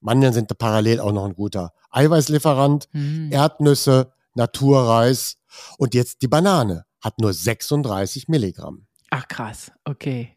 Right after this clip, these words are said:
Speaker 2: Na gut. Aber
Speaker 1: Ja.
Speaker 2: sehr praktisch, dass wir sehr viele Mandeln und Erdnüsse
Speaker 1: Wie viel,
Speaker 2: täglich
Speaker 1: wie
Speaker 2: essen.
Speaker 1: viel wiegt denn eine ganze Banane?
Speaker 2: Eine Banane wiegt vielleicht so zweihundert Gramm.
Speaker 1: Genau, wenn du dann eine Banane isst, hast du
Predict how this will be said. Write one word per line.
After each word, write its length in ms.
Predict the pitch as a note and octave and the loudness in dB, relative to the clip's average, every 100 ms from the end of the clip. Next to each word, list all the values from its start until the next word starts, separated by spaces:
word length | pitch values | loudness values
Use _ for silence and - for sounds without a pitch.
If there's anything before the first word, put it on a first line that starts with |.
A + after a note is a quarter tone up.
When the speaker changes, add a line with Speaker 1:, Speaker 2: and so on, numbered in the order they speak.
| - | -8
Speaker 2:
Na 140 | D3+ | -6
gut. 280 | D#3+ D3+ B2+ - - - | -2 -4 -4 -10 -18 -8
Aber 280 | D#3 D#3+ D3+ | -2 2 2
Speaker 1:
Ja. 60 | D3 _ - | -2 _ -8
Speaker 2:
sehr 220 | D#3+ G#3+ | 0 0
praktisch, 280 | A3 - F3 | 0 -4 -4
dass 160 | E3 | -6
wir 100 | D#3+ | -4
sehr 420 | C#3+ C#3 F#3+ F#3+ F#3 | -4 0 2 2 0
viele 380 | - E3+ D#3+ | -4 -6 -4
Mandeln 440 | D3+ D#3 D#3+ D#3+ D3+ | -4 -4 -2 -2 -2
und 140 | D3+ | -4
Erdnüsse 360 | D3 D3 C#3 C3+ | -4 -4 -4 2
Speaker 1:
Wie 40 | |
viel, 140 | D#3 C#3+ | 4 4
Speaker 2:
täglich 220 | B2 - | 2 -10
Speaker 1:
wie 40 | |
Speaker 2:
essen. 100 | B2+ B2 | -6 -2
Speaker 1:
viel 180 | B2+ | 0
wiegt 180 | C3 D3 | 0 0
denn 140 | A#2 A#2 | -2 -2
eine 260 | A2 A2+ G#2+ | -4 -2 -2
ganze 240 | F#2+ - | -2 -6
Banane? 460 | E2 F2+ G#2 G2 E2+ - - - - _ - | -8 -6 -6 -6 -10 -16 -20 -20 -20 _ -8
Speaker 2:
Eine 240 | D3+ E3 | -4 -2
Banane 1000 | C#3+ C#3 C3+ B2 C3 E3 F#3 G3 G3 F#3 | -2 -4 -4 -4 -2 0 2 2 2 2
wiegt 160 | E3+ - | 0 -4
vielleicht 400 | - E3 D#3+ - | -4 -2 -2 -4
so 400 | - D#3+ D#3 D3+ B2+ - | -2 0 0 0 -4 -12
zweihundert 420 | - D3 D3 - | -8 -6 -6 -6
Gramm. 360 | A#2+ D3+ B3 - - _ _ | -6 -2 -4 -6 -20 _ _
Speaker 1:
Genau, 200 | A2+ F2 | -6 -4
wenn 80 | G#2 | -2
du 60 | |
dann 160 | G2+ A2 | -2 -4
eine 260 | - C3+ E3 | 0 2 4
Banane 380 | A#2 G#2+ A2+ D3 | 2 2 0 0
isst, 320 | F#3 F3 - | -2 -4 -6
hast 220 | C3 - | -4 -4
du 140 | A2 | -6